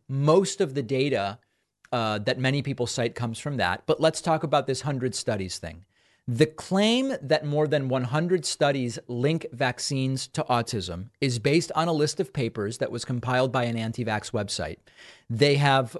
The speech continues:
uh, a horse in the game, in the race, so to speak, and the list has been widely debunked by experts. Now, don't take my word for it. Do what Bobby says. Go and look at the list, but don't just look at the summaries that he makes. Look at the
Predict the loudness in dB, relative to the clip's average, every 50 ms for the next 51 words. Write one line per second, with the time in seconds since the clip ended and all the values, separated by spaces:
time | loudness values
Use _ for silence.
0 | -6 -4 -2 -2 -2 -4 -4 -6 -6 0 4 4 4 4 4 0 -2 -4 -6 -6
1 | _ -2 0 0 2 2 4 4 4 4 2 0 -2 -2 -2 -2 0 2 2 2
2 | 2 0 -2 -4 -4 -4 -2 -2 -2 -2 -2 -4 -6 -6 -6 -8 -8 -14 -20 _
3 | _ _ -20 -20 -20 -8 _ 0 2 4 6 6 6 6 6 4 4 2 -2 -4
4 | -4 -2 -2 -2 0 2 2 2 2 2 0 -2 -2 -2 -2 -2 -2 -4 -4 -2
5 | -2 -2 0 0 0 0 -2 -4 -6 -8 -10 -8 -6 -4 -2 0 2 2 2 0
6 | 0 0 2 2 2 2 4 4 4 4 4 4 4 4 4 2 0 -2 -4 -4
7 | -2 -4 -4 -6 -8 -2 2 4 6 8 8 6 6 6 4 2 2 0 -2 -4
8 | -6 -6 -10 -10 -10 -12 -12 0 4 6 6 6 6 4 2 0 0 0 0 -2
9 | -2 0 0 2 2 0 0 2 2 2 2 0 -2 _ _ _ _ _ _ _
10 | _ _ -10 0 4 6 6 6 6 2 -2 0 2 4 4 2 2 0 0 0
11 | 2 0 0 -2 -2 -4 -2 0 2 2 2 4 2 0 -2 -4 -6 -10 -12 -12
12 | -12 -12 -12 -14 _ _ _ _ _ _ -6 0 2 2 2 2 -2 -2 0 0
13 | 2 2 2 2 2 0 -2 -6 -10 -12 -12 -12 -14 _ _ _ -2 2 4 6
14 | 6 6 4 2 0 0 -2 -8 -8